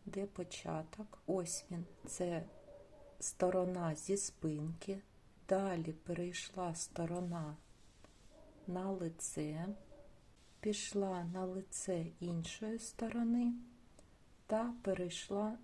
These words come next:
на спинку. Ось так це виглядає. Зараз я буду приєднувати ниточку та пров'яжу перший рядочок. Звісно,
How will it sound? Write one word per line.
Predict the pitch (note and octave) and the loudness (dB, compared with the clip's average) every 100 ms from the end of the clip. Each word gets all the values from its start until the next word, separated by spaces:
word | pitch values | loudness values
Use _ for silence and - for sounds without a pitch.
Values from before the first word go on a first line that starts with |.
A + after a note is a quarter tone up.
| F#3 | -4
на | F#3+ | -2
спинку. | - - - E3 D3+ - - E3 - - - - - - - - - - - - - - - - - - - - - - - - - | -2 -4 -2 -2 -2 -6 -10 -10 -12 -20 -20 -20 -20 -20 -20 -20 -20 -20 -20 -20 -20 -20 -20 -20 -20 -16 -16 -16 -20 -20 -20 -12 -4
Ось | G3+ - | -4 -4
так | - F3 E3 | -4 -2 -2
це | - - E3 | -6 -8 -6
виглядає. | F3 E3 F#3 F3+ G3+ A#3+ B3+ G#3+ - - - - - - - | -6 -4 -2 -2 0 0 2 0 -2 -12 -20 -20 -20 -18 4
Зараз | A3+ G#3+ G3 F#3 - | 8 8 8 4 0
я | G3 G3 | 0 0
буду | G3 G3 F#3 | 2 0 0
приєднувати | E3 - F#3 F#3+ G3 G3 F3+ F3 E3+ - F3 F3 - G#3 | -2 0 0 4 4 4 0 0 -2 0 -2 -2 -4 2
ниточку | A#3 D#4 D#4 G3 - - - E3+ E3 - | 4 4 0 -4 -4 -8 -4 -4 -6 -6
та | - G#3+ | 0 2
пров'яжу | G#3+ - F3 E3+ F3+ F#3 - A#3 B3 - | 0 -2 -2 -2 -4 -2 0 0 0 -2
перший | G3+ F#3+ F#3+ - F3+ | 0 0 0 -2 -2
рядочок. | F3 E3+ E3 D#3+ D#3+ - G3 - - - - - | -4 -4 -4 -4 -6 -12 -12 -14 -18 -20 -20 -10
Звісно, | - A3 G#3 A#3+ - F#3+ | -4 -2 2 0 2 0